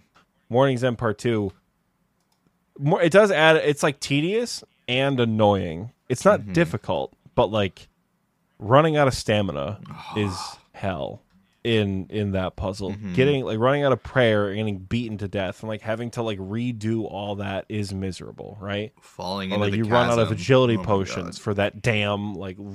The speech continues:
Speaker 1: rock climb thing you have to do.
Speaker 2: Yeah.
Speaker 1: Um, and then the whole thing, like, can be put in the bin if you just, like,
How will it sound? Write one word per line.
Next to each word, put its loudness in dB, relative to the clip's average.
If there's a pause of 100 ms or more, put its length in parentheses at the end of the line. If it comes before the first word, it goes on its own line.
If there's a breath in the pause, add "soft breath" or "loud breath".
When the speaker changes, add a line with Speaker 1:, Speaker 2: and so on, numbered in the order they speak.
(140)
Speaker 1:
rock 2
climb -10
thing -12
you -12
have -12
to -20
do. -10
Speaker 2:
Yeah. -8 (920)
Speaker 1:
Um, -4 (160)
and 4
then 4
the 4
whole 6
thing, 2
like, 0
can 4
be 4
put 4
in 4
the 2
bin 2
if -2
you 2
just, -2
like, -2